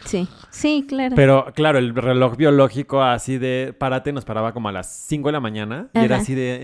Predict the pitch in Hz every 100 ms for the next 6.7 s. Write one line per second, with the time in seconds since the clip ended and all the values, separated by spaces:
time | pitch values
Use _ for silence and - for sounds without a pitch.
0 | 135 - _ 131 139 143 123 123 135 127
1 | 123 131 143 120 135 120 117 117 113 113
2 | 143 185 _ - 240 233 220 120 123 127
3 | 127 123 120 117 98 101 98 92 _ _
4 | 165 202 220 196 113 113 107 113 113 131
5 | 165 - _ _ 131 127 131 135 151 135
6 | 113 110 113 120 127 -